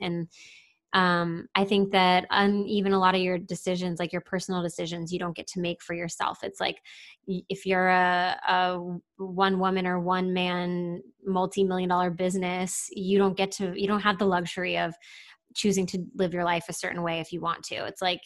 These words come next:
everything, there are just a lot of costs, you know, to be that successful. And I think some, for some people, that's fine. If, like, you know, you, your priority is to, you know, be really rich and famous,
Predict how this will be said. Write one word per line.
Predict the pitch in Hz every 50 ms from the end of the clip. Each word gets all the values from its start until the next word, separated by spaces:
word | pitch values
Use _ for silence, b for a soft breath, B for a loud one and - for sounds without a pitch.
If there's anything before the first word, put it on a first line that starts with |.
| - - 190
everything, | 185 170 180 190 190 - 196 185 180 180 180 180 175 - b b b b b b b b b b b _ _ _ _ _ _ -
there | 262 302
are | 247
just | 262 - 294
a | 294
lot | 233 196 208 214
of | 233 233 208 190 - B B B B B B B
costs, | - 240 285 320 247 185 - - - -
you | 202 196
know, | 185 185 196 220
to | 208 226 185
be | 202 202
that | 208 208 202 -
successful. | 214 202 - 277 277 269 - 220
And | 202 196
I | 196
think | 196 - 240 233 -
some, | - 269 302 349 285 254
for | - 269
some | 240 - 240 226 233
people, | - 262 247 - 302 311 320
that's | 285 247 220 - -
fine. | - - 185 185 185 208 226
If, | 233 220 220 -
like, | 202 196 196 196 b b b b b b b b _ _ _ _
you | - 214 208
know, | 202 190 190
you, | 196 196 190 196 202 202 196 196 190 190 190 185 196 196 -
your | 196 202 202
priority | 196 - 214 196 190 185 185 190 196 196 220 214 220 226 240 233
is | 233 - 202 196 190 190 185 180 -
to, | - 208 196 190 190 185 180 185 190 - b b b b b b b b b b _ _ _ _ -
you | 220 202
know, | 202 196 190 185
be | 180 - 214 202 202 202 202 196 190
really | 190 202 196 202 196
rich | 185 196 196 196 -
and | 214 202 190
famous, | - 196 185 190 196 202 214 233 247 277 277 269 - - - -